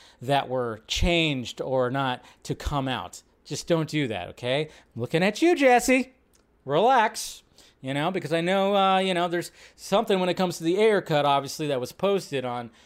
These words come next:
a certain Twitter handle that I wanna probably talk about tomorrow. I said I was gonna talk about it today, but I was like, "All right, I'm gonna talk about this today." But of course,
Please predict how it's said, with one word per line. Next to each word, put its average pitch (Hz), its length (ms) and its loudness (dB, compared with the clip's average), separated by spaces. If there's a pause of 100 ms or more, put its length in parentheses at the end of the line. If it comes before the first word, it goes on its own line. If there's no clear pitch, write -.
(160)
a 135 40 -12
certain 160 300 -4
Twitter 185 280 -2
handle 143 280 0
that 131 120 0
I 131 40 0
wanna 139 340 -2 (160)
probably 180 460 2
talk 156 240 0
about 139 240 -2
tomorrow. 135 580 -4
I - 60 -20 (140)
said 185 160 -2
I 175 40 6
was 160 80 2
gonna 160 140 2
talk 165 220 2
about 156 180 2
it 135 80 -4
today, 160 280 2
but 135 120 -2
I 131 60 0
was 131 120 -2
like, 117 220 -6
"All 143 60 -2
right, 123 180 0
I'm 135 60 -6
gonna 143 160 -4
talk 147 200 -2
about 131 200 -2
this 151 120 -4
today." 107 220 -4
But 104 160 -8
of 107 80 -10
course, 135 260 0